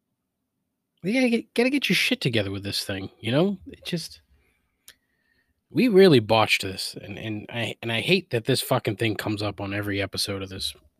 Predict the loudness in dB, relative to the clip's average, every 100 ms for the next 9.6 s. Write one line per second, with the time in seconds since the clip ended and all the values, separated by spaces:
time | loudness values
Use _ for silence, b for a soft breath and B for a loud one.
0 | _ -4 -2 -4 -4 -2 -4 -6 -8 -4
1 | -4 -6 -10 _ _ _ _ _ _ _
2 | 0 2 2 0 -2 -2 0 -2 0 2
3 | 4 4 0 -2 -8 -10 -12 _ _ _
4 | -20 -10 -8 -4 -4 -2 -2 0 0 -2
5 | -4 -10 _ _ _ _ _ _ _ _
6 | -2 2 4 2 -2 -2 -6 -8 -8 -8
7 | -10 -14 -12 -12 -14 _ _ _ _ _
8 | _ _ -2 0 0 0 -2 -2 -6 -4
9 | -6 -8 -12 -16 -18